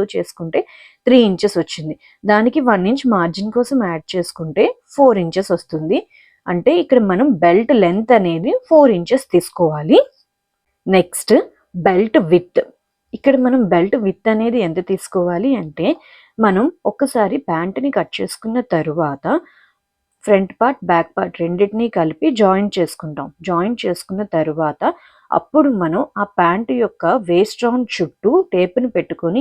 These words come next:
ఎంత వాల్యూ వచ్చిందో ఒకసారి చూసుకోవాలి. సేమ్ అంతే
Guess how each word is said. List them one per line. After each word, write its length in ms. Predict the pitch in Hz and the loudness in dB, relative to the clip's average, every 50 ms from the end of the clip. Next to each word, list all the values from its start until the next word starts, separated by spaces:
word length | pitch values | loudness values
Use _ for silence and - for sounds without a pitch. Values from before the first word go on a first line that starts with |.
| 277 - | -2 -2
ఎంత 220 | 190 190 190 190 240 | -4 -6 -4 -4 -2
వాల్యూ 360 | 208 214 196 190 196 202 220 190 | 0 0 0 0 0 2 2 2
వచ్చిందో 420 | 170 - - - 180 160 165 233 | 0 -2 -4 -6 -6 -4 -2 0
ఒకసారి 420 | 302 285 - - - - 214 - - | -2 -2 -4 -6 -6 -6 -6 -6 -4
చూసుకోవాలి. 600 | - 220 180 - - - - 165 160 147 147 143 - _ _ _ _ _ - - - _ _ _ - | -2 -2 -2 -2 -4 -6 -4 -2 -2 -2 -2 -4 -8 _ _ _ _ _ -20 -20 -20 _ _ _ 0
సేమ్ 260 | - 247 269 311 294 - - | 4 4 4 4 4 0 -2
అంతే 380 | 180 185 208 208 - - 294 | -2 0 -2 0 2 4 4